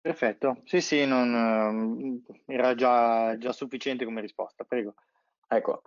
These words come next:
Speaker 2: qua abbiamo, allora, questa è,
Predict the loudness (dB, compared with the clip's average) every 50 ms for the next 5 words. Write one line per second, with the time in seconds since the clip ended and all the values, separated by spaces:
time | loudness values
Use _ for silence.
0 | _ _ 2 4 4 4 4 2 -2 -4 -2 -2 -2 -2 -2 -2 -2 -2 -4 -6
1 | _ _ _ _ -10 -6 -4 -4 -4 -4 -6 _ _ _ -2 0 0 0 -2 -4
2 | -4 -2 -2 -2 -2 -6 _ _ _ _ _ _ _ -4 -2 -2 -2 -2